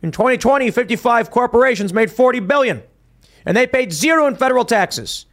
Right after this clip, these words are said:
My Inflation Reduc-, Reduction Act puts an end to this." And then you get the fact check. "The Inflation Reduction Act imposes a minimum tax on corporations with average pre-tax earnings greater than a billion.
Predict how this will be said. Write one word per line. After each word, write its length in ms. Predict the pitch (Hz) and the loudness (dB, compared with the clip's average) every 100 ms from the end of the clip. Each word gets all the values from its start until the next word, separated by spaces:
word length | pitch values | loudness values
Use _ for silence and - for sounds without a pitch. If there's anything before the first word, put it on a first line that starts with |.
| - | -6
My 200 | 151 175 | -2 -2
Inflation 500 | 175 - 196 202 185 | -2 -2 0 0 0
Reduc-, 380 | 185 190 - 180 | 0 0 -2 -4
Reduction 380 | - 190 196 190 | 0 0 0 0
Act 160 | 180 - | -2 0
puts 140 | 196 | 0
an 80 | 196 | 0
end 160 | 226 | 0
to 40 | 190 | 0
this." 340 | 123 - - _ _ _ _ _ _ - | -2 -6 -12 _ _ _ _ _ _ -12
And 140 | 123 143 | -8 -4
then 120 | 143 | -4
you 60 | 143 | -4
get 200 | 147 - | -6 -6
the 60 | |
fact 280 | 127 165 - | -4 -4 -2
check. 260 | 147 117 - _ _ _ - | -4 -4 -8 _ _ _ -14
"The 80 | - | -6
Inflation 440 | 147 147 180 190 165 | -6 0 0 0 0
Reduction 340 | 151 170 156 | -2 -2 -4
Act 200 | 139 139 | -4 -4
imposes 360 | 131 143 147 127 | -6 -2 -2 -4
a 40 | |
minimum 320 | 131 151 160 | -4 -2 -2
tax 260 | 147 147 139 | -2 -4 -4
on 100 | 131 | -6
corporations 680 | - 147 139 131 127 135 123 | -4 -2 0 -2 -2 -6 -8
with 180 | 117 - | -8 -4
average 460 | 143 151 160 - | -4 -2 -4 -4
pre-tax 400 | - 151 147 - | -6 -4 -2 -4
earnings 280 | 135 135 123 | -6 -8 -8
greater 180 | 117 120 | -6 -6
than 100 | 117 | -6
a 60 | 104 | -2
billion. 380 | 151 196 107 | 0 0 -4